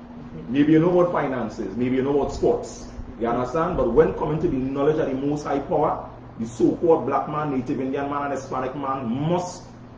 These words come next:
bring himself, right, to the, to the feet of the priests and prophets in the I S C P K under Commanding General Yahana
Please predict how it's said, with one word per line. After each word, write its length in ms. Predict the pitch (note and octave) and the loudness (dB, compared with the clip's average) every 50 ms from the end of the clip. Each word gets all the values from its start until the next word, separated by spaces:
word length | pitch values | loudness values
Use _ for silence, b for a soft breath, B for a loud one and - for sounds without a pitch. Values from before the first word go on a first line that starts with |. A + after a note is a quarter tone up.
| - - - - - | -18 -18 -16 -14 -4
bring 260 | - C#3+ D#3+ E3 F3 F3+ | 2 4 4 4 4 4
himself, 520 | E3+ D3+ D3 - - G3+ F3+ F3+ F#3+ - - - - - - - - - - - - - - | 4 2 0 0 0 2 2 2 2 0 -4 -10 -14 -14 -16 -16 -16 -16 -16 -16 -16 -10 -6
right, 420 | - A#2+ C3 D#3 D#3+ - - - - | -2 0 2 2 0 -2 -4 -6 -6
to 80 | G3 | -6
the, 80 | C#3+ C#3+ - - - - - - - | -6 -6 -8 -10 -14 -14 -10 -4 -2
to 80 | D#3+ C3 | -2 -2
the 60 | B2+ B2 - - | -2 -4 -6 -2
feet 200 | C4+ A#3+ A3+ A3+ - - - - - - - - - - - - - - - - | 2 2 2 2 0 -4 -12 -14 -14 -16 -16 -16 -16 -16 -16 -16 -16 -14 -10 -8
of 120 | C3+ B2+ | -6 -6
the 60 | B2+ A#2+ - | -6 -6 -6
priests 280 | - G#3+ G#3 G3+ - - | -4 -4 -4 -4 -4 -4
and 180 | C#3+ C3 B2 - | -4 -4 -2 -2
prophets 380 | C3+ C3 - F3+ F3 - - | -2 -2 0 0 -2 -4 -4
in 100 | D3 C#3 | -6 -4
the 60 | B2 A2+ | -4 0
I 140 | B2 B2 | 2 2
S 100 | A#2+ A#2+ | 2 2
C 60 | - - | 2 -2
P 120 | - B2 A#2+ F3 | -8 -6 -2 -2
K 60 | E3 | 0
under 180 | C#3+ A#2 B2 B2 | 0 0 -2 -4
Commanding 420 | - D3 B2+ A2+ A2 A2+ B2+ B2 | -4 -4 -4 -4 -4 -4 -4 -2
General 260 | A#2+ A#2 A2 A2+ A#2+ | -2 -2 0 0 -2
Yahana 480 | B2 B2+ B2+ B2 B2+ C3 D#3 E3 - - | -2 -2 -2 -4 -4 -4 -4 -6 -8 -10